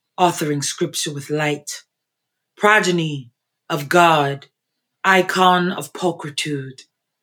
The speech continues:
earthbound perfection, profound arresting muse. My body is an untold story, a rare and distinct expression,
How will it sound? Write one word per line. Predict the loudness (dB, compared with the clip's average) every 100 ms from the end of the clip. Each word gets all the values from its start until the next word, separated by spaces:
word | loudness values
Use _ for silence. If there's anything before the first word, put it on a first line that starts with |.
| _ _ _ _ 4
earthbound | 4 2 0 2 2 0 -6 -10
perfection, | -4 -2 -2 -4 -6 -12 -18 _ _ _ _ _ _ _
profound | -10 0 4 4 2 -6 -10 -6
arresting | -2 -2 -2 -8 -10 -12 -18 _ _ _
muse. | -6 -4 -2 -4 -10 -16 -18 _ _ _ _ _ _ _ _ _ _ _ _ _ _ _ _ _ 0
My | 2 4
body | 6 6
is | 6 6
an | 4
untold | 4 2 2 0
story, | 0 4 4 4 0 -10 _ _ _ _ _ _ -8 4
a | 6
rare | 8 8 8 6
and | 4 0
distinct | -2 0 0 0 -4
expression, | -6 -4 0 0 0 -6 -10